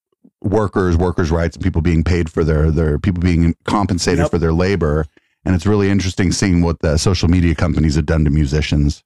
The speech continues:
Speaker 2: Yeah, talk about wage theft, right?
Speaker 1: And think about, think, yeah, Spotify. Think about, they're
Speaker 2: <laughs>
Speaker 1: n-, not only they're taking, they're taking the money that they could be giving to these music artists, and they're giving it to Joe Rogan to lie to you about <laughs> vaccines.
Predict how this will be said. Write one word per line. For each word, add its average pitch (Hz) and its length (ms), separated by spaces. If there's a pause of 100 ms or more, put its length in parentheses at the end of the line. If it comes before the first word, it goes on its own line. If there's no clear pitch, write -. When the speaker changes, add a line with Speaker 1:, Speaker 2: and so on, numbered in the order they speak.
(280)
Speaker 2:
Yeah, 143 260
talk 151 260
about 143 220
wage 147 300
theft, 135 360
right? 143 280 (600)
Speaker 1:
And 92 160
think - 440
about, 87 280
think, 117 200
yeah, 98 140
Spotify. 113 600
Think 135 140
about, 139 240
they're 147 220
Speaker 2:
<laughs> - 0
Speaker 1:
n-, - 140 (200)
not 151 260
only 165 180
they're 143 100
taking, 170 500 (320)
they're 120 40
taking 165 360
the 139 40
money 131 240
that 110 140
they 107 140
could 135 200
be 123 120
giving 95 340
to 92 80
these 90 220
music 113 340
artists, 85 400
and 92 100
they're 92 120
giving 110 340
it 101 140
to 87 80
Joe 95 240
Rogan 90 480
to 85 60
lie 82 340
to 87 40
you 82 160
about 78 240
<laughs> - 0
vaccines. - 880